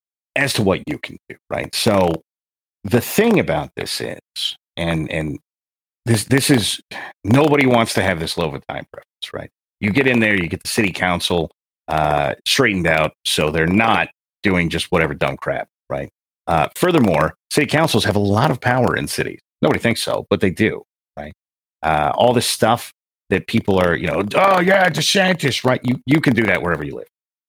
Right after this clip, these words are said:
You can. And there's basically nobody to stop you. Um, you know, your mayor, it's gonna be a fight to get your mayor replaced,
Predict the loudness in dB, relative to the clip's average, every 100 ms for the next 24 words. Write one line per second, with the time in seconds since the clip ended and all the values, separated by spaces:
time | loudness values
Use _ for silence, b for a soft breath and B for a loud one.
0 | _ -4 -2 0 -2 -6 _ _ _ _
1 | -4 0 0 0 -2 0 0 -2 -4 -4
2 | -2 -2 -6 -8 -8 -8 -10 -14 -20 _
3 | _ -20 -4 0 0 0 -4 -12 _ _
4 | _ _ _ _ -2 0 2 2 4 4
5 | 2 0 -4 _ _ _ _ _ -4 -2
6 | -2 0 0 0 -2 -2 -4 -4 -4 -6
7 | -2 -2 -2 -4 -12 -10 -10 -10